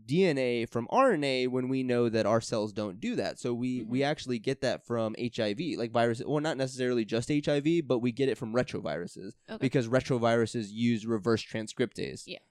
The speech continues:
Speaker 1: And, uh, one day when we cover H I V, we'll talk about retroviruses and we'll talk about reverse transcriptase.
Speaker 2: Oh, yeah.
Speaker 1: But, uh, that's what it does. It creates D N A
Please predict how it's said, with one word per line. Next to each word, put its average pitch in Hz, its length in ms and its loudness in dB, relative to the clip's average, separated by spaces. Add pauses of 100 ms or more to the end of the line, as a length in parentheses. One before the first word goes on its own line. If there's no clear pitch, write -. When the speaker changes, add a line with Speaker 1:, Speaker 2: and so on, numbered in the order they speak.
(100)
Speaker 1:
And, 113 320 0
uh, 107 260 0
one 117 280 -2
day 120 180 4
when 117 140 0
we 117 100 0
cover 127 300 2
H 113 220 2
I 110 120 4
V, 113 180 2
we'll 107 140 2
talk 107 240 0
about 110 200 0
retroviruses 107 800 -2
and 104 80 -8
we'll 98 80 -6
talk 107 180 0
about 98 240 0
reverse 104 300 -2
transcriptase. 117 680 -2 (140)
Speaker 2:
Oh, - 80 -14
yeah. - 140 -18 (100)
Speaker 1:
But, 120 220 4
uh, 113 140 4
that's 156 180 2
what 180 120 4
it 160 100 2
does. 104 240 4
It 117 120 -4
creates 131 360 0
D 147 240 0
N 151 120 0
A 131 360 0